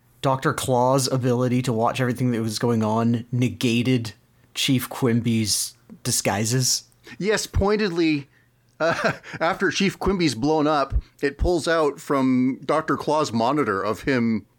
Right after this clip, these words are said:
Speaker 2: in the trash can or
Speaker 1: Yeah.
Speaker 2: mailbox or whatever. <laughs> Yeah.
Speaker 1: No, I, I totally realize that. And it's just like, it, it, it's one of those things that just, there's so many stupid things that happen in cartoons when you're a kid
Speaker 2: Yeah.
Speaker 1: that,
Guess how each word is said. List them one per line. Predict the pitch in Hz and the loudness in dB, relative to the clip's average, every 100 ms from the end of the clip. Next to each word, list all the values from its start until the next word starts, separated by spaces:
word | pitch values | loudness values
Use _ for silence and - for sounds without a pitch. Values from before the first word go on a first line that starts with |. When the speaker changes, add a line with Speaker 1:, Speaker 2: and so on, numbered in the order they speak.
| _ | _
Speaker 2:
in | 135 127 | 0 0
the | 117 | 0
trash | - 120 120 - | 0 0 0 -2
can | 131 110 107 110 | -2 0 0 0
or | 107 98 214 | 2 2 2
Speaker 1:
Yeah. | 240 240 220 | 2 2 2
Speaker 2:
mailbox | 139 110 131 | 2 0 -2
or | 127 | 0
whatever. | 113 110 110 117 - - | 0 2 0 -2 -6 -14
<laughs> | - | -4
Yeah. | 143 196 143 135 - - - _ - | 0 2 2 -2 -6 -10 -10 _ -2
Speaker 1:
No, | 262 208 | 0 2
I, | 214 220 | 2 2
I | 202 | 2
totally | 185 - 269 277 190 160 | 0 0 0 2 4 4
realize | 160 196 139 120 117 | 4 4 4 2 2
that. | 139 170 101 - | 0 0 0 -4
And | 104 135 139 | -4 0 2
it's | 127 139 131 | 2 2 0
just | 160 135 | 0 0
like, | 165 131 - - - - _ _ _ _ _ _ - | 2 0 -4 -18 -20 -20 _ _ _ _ _ _ -8
it, | 135 - | -6 -2
it, | 180 170 - 156 254 | -2 -2 -2 0 0
it's | - | 0
one | 285 | 0
of | 247 | 2
those | 208 | 0
things | - 214 165 | 0 0 0
that | |
just, | 147 156 - - - - | 0 0 -2 -8 -20 -4
there's | 202 | 0
so | - 240 | 2 2
many | 220 | 2
stupid | - - 175 180 165 - | 0 0 0 2 0 2
things | 135 147 | 2 2
that | 135 | 0
happen | 117 127 131 127 | 0 -2 0 -2
in | |
cartoons | 120 127 113 127 120 127 | 0 -2 -2 -2 -2 -2
when | 131 | 0
you're | 113 110 | 0 -2
a | |
kid | - 127 120 131 - - - | -2 -2 -2 -6 -20 -20 -6
Speaker 2:
Yeah. | 113 101 | 0 0
Speaker 1:
that, | 131 113 - | 2 0 -4